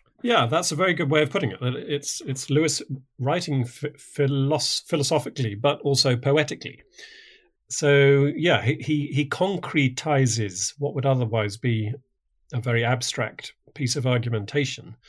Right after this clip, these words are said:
with all sorts of images and, and pictures and, and, and m-, memorable, arresting phrases, uh, which makes for a classic work, but also,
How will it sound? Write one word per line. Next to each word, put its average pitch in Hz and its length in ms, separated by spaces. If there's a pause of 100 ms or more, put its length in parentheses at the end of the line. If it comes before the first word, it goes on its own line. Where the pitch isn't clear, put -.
(500)
with 135 160
all 160 140
sorts - 360
of - 340 (280)
images 120 640
and, 127 300
and 117 220
pictures 110 640
and, 107 340 (260)
and, 107 500
and 110 320
m-, 123 200
memorable, 123 720
arresting 117 680
phrases, 120 580 (680)
uh, 123 600 (720)
which 175 260
makes - 640
for 143 260
a 123 100
classic - 480
work, 123 440 (340)
but 147 140
also, 127 420